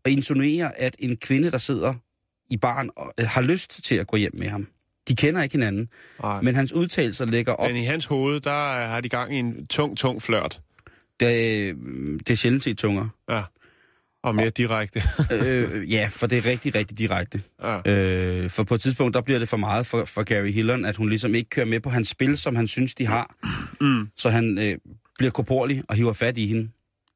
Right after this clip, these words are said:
Speaker 1: øh, inde på den der pop. Og der, øh,
Speaker 2: Så er der vel nogen, der træder til?
Speaker 1: Ja.
Speaker 2: En redningsmand eller kvinde?
Speaker 1: Der er en bartender, som siger,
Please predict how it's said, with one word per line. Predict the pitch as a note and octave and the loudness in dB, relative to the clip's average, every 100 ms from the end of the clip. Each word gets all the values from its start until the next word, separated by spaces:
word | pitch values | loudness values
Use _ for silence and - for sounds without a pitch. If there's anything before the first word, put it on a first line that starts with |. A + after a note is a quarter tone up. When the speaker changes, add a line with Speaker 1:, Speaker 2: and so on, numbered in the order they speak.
| _ _ - G#2 | _ _ -4 0
Speaker 1:
øh, | F#2+ | 2
inde | A2 | 2
på | - | 0
den | G#2 | 0
der | F#2 | 0
pop. | F#2+ F2 | -2 -2
Og | E2+ - | -2 -2
der, | F3 F3 C#3+ A#2 G2+ F2 | 0 0 -2 -2 -4 -4
øh, | C2+ D2+ B1+ G1+ - G#1+ - - - - - - | -6 -8 -8 -10 -12 -12 -12 -12 -8 -4 -4 -4
Speaker 2:
Så | - | 0
er | G#2+ | 4
der | D#3 | 4
vel | E3 | 2
nogen, | D3+ | 0
der | F3+ | -2
træder | G3 - F3+ | -2 0 0
til? | D#3 C3+ G#2+ | 0 -2 0
Speaker 1:
Ja. | C3 G#2 - _ - | 0 -2 -6 _ -8
Speaker 2:
En | A2+ | -4
redningsmand | A2+ C3+ D3+ - G#2 - - | 0 0 0 0 -2 -4 -8
eller | E2 | -8
kvinde? | G#2 A2 G2+ G2 - _ _ _ _ | -2 0 2 0 -6 _ _ _ _
Speaker 1:
Der | C#3 | 0
er | C#3 B2+ C3+ | 2 0 -2
en | A#2+ | -2
bartender, | A2+ G#2+ A#2+ G2+ | -2 -2 -4 -4
som | - A#2 | -2 -2
siger, | G#2+ G#2+ G2 | -2 0 0